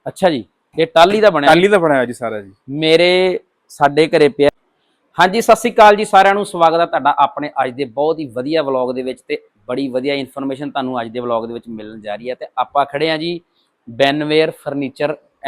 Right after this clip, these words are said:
Speaker 1: and home decor ਵਾਲਿਆਂ ਦੇ। ਤੇ ਬਾਈ ਸਾਹਿਬ, ਬਾਈ ਜੀ ਨਾਲ ਆਪਾਂ ਅੰਦਰ ਜਾ ਕੇ ਗੱਲ ਕਰਦੇ ਹਾਂ।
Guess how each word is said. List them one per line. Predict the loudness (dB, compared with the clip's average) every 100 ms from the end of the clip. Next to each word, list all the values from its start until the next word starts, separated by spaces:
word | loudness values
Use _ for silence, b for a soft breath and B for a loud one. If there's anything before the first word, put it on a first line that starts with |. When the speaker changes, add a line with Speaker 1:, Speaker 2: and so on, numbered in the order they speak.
| -2
Speaker 1:
and | -2
home | -4 -4 -6 -2
decor | -4 -2 0
ਵਾਲਿਆਂ | 2 2 0
ਦੇ। | -4 -8 _ _ _ -6
ਤੇ |
ਬਾਈ | -2 2 2
ਸਾਹਿਬ, | 2 2 4
ਬਾਈ | 4 4
ਜੀ | 2
ਨਾਲ | 2
ਆਪਾਂ | 2 4 2 2 -2
ਅੰਦਰ | -4 0
ਜਾ | 0 0
ਕੇ | -2
ਗੱਲ | -4 -2
ਕਰਦੇ | -4 -4 -6
ਹਾਂ। | -8